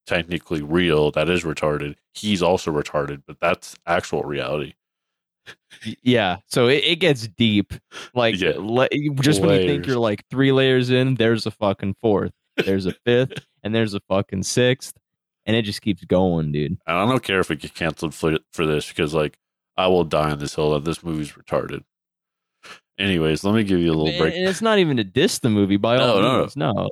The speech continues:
Speaker 1: It's
Speaker 2: Like, no, it's
Speaker 1: scientific.
Speaker 2: Yeah, it, yeah, exactly.
Speaker 1: Think of the
Speaker 2: You're, you're
Speaker 1: context.
Speaker 2: quote, you're citing scientific analogies
Speaker 1: Right.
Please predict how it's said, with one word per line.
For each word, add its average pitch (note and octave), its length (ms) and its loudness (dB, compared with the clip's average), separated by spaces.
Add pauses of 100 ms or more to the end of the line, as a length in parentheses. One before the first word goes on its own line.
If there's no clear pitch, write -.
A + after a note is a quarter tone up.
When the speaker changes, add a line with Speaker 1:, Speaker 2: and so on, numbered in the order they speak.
Speaker 1:
It's - 320 -6
Speaker 2:
Like, F#2 180 0
no, G#2 40 -2
it's G#2+ 60 -2
Speaker 1:
scientific. D#2 400 -2 (960)
Speaker 2:
Yeah, C#3 240 2
it, A#2 140 2
yeah, E3+ 200 4
exactly. B2+ 460 0
Speaker 1:
Think G#2+ 140 -2
of B2 80 2
the - 40 2
Speaker 2:
You're, - 40 -
you're A#2 60 0
Speaker 1:
context. - 340 0
Speaker 2:
quote, D3 180 2
you're A2 260 0
citing B2+ 560 0
scientific A2+ 800 0
analogies G#2+ 840 0
Speaker 1:
Right. E2+ 300 0